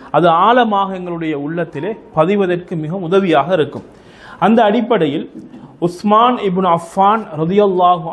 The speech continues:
அன்ஹு அவர்களை பற்றிய சிறு அறிமுகம் என்ற அந்த பகுதியிலே, இவர்களுடைய பேர் எங்களுக்கு தெரியும். நாங்க உஸ்மான் இப்னு அஃபான் என்ற அளவுக்கு நாங்க தெரிஞ்சு கொண்டா போதும். இப்ப உஸ்மான் இப்னு அஃபான்,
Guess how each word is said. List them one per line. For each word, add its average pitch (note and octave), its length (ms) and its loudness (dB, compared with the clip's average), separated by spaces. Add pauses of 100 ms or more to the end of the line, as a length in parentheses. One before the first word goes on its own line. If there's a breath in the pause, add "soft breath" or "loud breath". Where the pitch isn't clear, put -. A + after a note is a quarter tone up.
அன்ஹு E3+ 340 -4
அவர்களை F3 560 0
பற்றிய D3+ 800 -4 (160)
சிறு F#3+ 520 4
அறிமுகம் E3+ 600 0 (160)
என்ற D3+ 260 -2
அந்த C#3+ 180 -2
பகுதியிலே, D3+ 680 2 (1600 loud breath)
இவர்களுடைய G#3+ 640 4
பேர் G#3+ 200 4
எங்களுக்கு F3+ 320 -4
தெரியும். D3 340 -6
நாங்க F3+ 420 0
உஸ்மான் F#3 500 0
இப்னு F3 340 0
அஃபான் D#3+ 380 -2 (480)
என்ற D#3+ 320 2
அளவுக்கு E3+ 540 0 (100)
நாங்க D#3+ 200 -2
தெரிஞ்சு F#3 340 0
கொண்டா D3+ 240 -2
போதும். E3 360 0 (540 soft breath)
இப்ப D#3+ 160 -2
உஸ்மான் F#3 440 2
இப்னு E3+ 320 2
அஃபான், - 380 -4